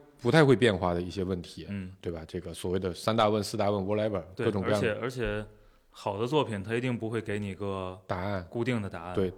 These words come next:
Speaker 1: 然后它就是为什么是好的作品，因为一旦是一个穿越时间的东西，
Speaker 2: 嗯。
Speaker 1: 它必然会是在问一些不变的东西。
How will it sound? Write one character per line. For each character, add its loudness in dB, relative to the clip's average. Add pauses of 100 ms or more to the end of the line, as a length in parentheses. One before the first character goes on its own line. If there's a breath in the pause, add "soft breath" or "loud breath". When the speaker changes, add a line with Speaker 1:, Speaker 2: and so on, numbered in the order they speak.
Speaker 1:
然 -8
后 0
它 4 (140)
就 -10
是 -4
为 6
什 2
么 2 (100)
是 -2
好 2
的 2
作 0
品， 0
因 -2
为 -12
一 -2
旦 4
是 2
一 2
个 2
穿 2
越 4
时 0
间 2
的 4
东 -2
西， -10
Speaker 2:
嗯。 -10
Speaker 1:
它 0
必 2
然 4
会 2
是 -4 (320 soft breath)
在 0
问 2
一 -2
些 -2
不 -6
变 2
的 -4
东 -10
西。 -14